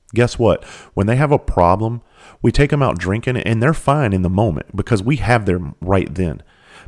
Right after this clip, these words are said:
But at the end of the night, when we go our separate ways, what we're doing is we're sending that person home with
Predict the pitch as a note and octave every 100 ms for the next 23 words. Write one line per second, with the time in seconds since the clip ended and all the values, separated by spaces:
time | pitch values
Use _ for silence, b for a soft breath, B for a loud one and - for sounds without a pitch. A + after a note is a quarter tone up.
0 | - A2+ D3 E3+ D#3+ A2 F#2 A#2+ F#2 -
1 | _ _ _ G2+ G#2 A#2+ B2+ G2+ - G#2+
2 | - - F2 F#2+ G#2+ F#2+ C3 E3 D3 F#2+
3 | G#2+ F#2 E2+ G#2 - - A#2 B2 A#2+ G2
4 | F2 - - A2+ - E2 D#2 - D3 A2
5 | E2+ E2+ b b b b b b b G#2+
6 | A2 - -